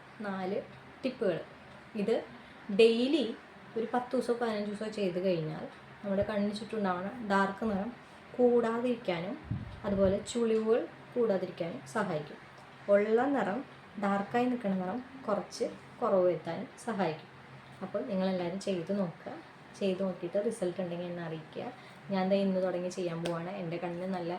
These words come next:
ഡാർക്ക് സർക്കിളൊക്കെ വന്നു തുടങ്ങിയിട്ടുണ്ട്, റിങ്കിൾസ് വന്നു തുടങ്ങിയിട്ടുണ്ട്. ഇപ്പോൾ ഈ വീഡിയോ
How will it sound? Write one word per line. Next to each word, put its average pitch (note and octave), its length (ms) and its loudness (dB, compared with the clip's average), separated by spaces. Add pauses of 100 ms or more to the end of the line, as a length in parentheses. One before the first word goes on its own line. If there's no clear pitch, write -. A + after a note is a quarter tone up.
(260)
ഡാർക്ക് F3+ 280 -4
സർക്കിളൊക്കെ F3 460 -4
വന്നു F3 160 -2
തുടങ്ങിയിട്ടുണ്ട്, E3+ 460 -4 (140)
റിങ്കിൾസ് F3 340 0
വന്നു F3 180 -2
തുടങ്ങിയിട്ടുണ്ട്. E3 360 -4 (420)
ഇപ്പോൾ G#3 180 0 (300)
ഈ G#3 40 0 (300)
വീഡിയോ G3 220 0